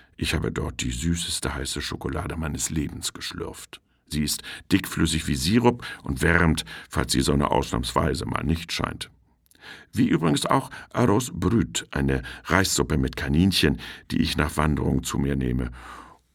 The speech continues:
Auch um einen Grund zu haben, einen Herbes hinunterzukippen, jenen Kräuterschnaps,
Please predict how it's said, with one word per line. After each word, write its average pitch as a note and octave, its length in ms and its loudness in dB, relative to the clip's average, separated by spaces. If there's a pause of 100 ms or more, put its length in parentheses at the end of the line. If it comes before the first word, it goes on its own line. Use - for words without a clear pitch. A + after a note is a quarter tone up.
(100)
Auch D3+ 220 6
um - 260 4
einen F2 280 6
Grund A#2 240 4
zu G#2+ 120 4
haben, F#2+ 260 4 (280)
einen F2+ 220 6
Herbes D#2 520 4
hinunterzukippen, D2+ 960 2 (160)
jenen D#2+ 460 6
Kräuterschnaps, D2 800 2